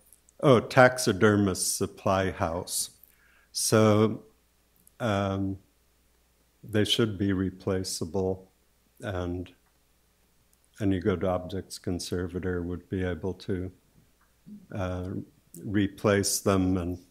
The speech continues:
maybe patinate them to match the other <laughs> side. Yeah.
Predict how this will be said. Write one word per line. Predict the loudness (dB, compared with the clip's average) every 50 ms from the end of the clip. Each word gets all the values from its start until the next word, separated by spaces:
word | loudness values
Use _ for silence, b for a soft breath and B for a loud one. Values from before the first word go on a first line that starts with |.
| _ _ _ _ _ _ _ _ -8
maybe | -8 -8 -6 -6 -8 -8
patinate | -6 0 2 2 2 2 -4 -4 -2 -2 -2 -2 -4 -6 -8 _
them | -6 -6 -6 -6 -8
to | -8 -6 -4
match | -4 -2 -4 -4 -6 -8 -10 -10 -10 -10 -8
the | -6 -4 -4
other | -4 -2 -2 -4
<laughs> | -4 -4 -2 -2
side. | 0 2 2 2 2 2 0 -2 -6 -18 b b b b b b b b b b -14 -14 -14 -14 -20 _ -20 -20 _ _ _ _ _ _ -20 -20 -20 -20 _ _ _ _
Yeah. | -8 -8 -8